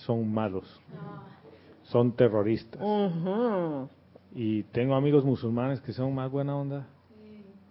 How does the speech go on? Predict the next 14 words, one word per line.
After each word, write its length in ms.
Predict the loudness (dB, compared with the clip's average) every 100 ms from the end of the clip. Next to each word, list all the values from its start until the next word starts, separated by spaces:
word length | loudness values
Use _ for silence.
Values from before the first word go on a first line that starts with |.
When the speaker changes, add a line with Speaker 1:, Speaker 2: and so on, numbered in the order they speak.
| -20 -10
Speaker 1:
Y 340 | -4 0 0 0
Speaker 2:
Ajá. 120 | 0
Speaker 1:
lo 160 | 4 4
que 100 | 6
menos 300 | 6 4 2
quieren 340 | 6 6 6
es 160 | 2 2
guerra, 360 | 2 0 -2 -6
más 200 | -6 -2
bien 480 | 0 0 0 -2 -4
gente 240 | -4 -2
bien 160 | 0 0
pacífica. 500 | -2 -4 -8 -8 -12
Entonces, 480 | -12 -8 -8 -8